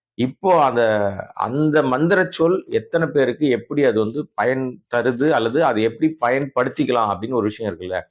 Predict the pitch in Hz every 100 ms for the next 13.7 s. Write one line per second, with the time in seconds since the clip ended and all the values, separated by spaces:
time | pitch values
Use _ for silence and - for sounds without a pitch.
0 | _ _ _ _ - 110 131 123 - 135
1 | 127 104 110 98 95 95 95 123 131 104
2 | 101 92 95 110 104 95 90 85 98 87
3 | - - - _ _ _ _ _ _ -
4 | 143 143 156 202 196 170 156 196 180 165
5 | 170 175 151 131 117 120 110 120 135 143
6 | 117 107 123 139 - - _ - 95 -
7 | 160 160 160 160 131 123 123 131 127 110
8 | 110 110 117 104 98 95 90 95 120 104
9 | 101 - 92 90 110 135 139 139 156 -
10 | 113 127 131 127 120 110 104 104 107 113
11 | 120 117 117 135 104 104 117 104 107 -
12 | 123 117 101 98 104 254 - _ _ _
13 | _ - 101 104 98 95 95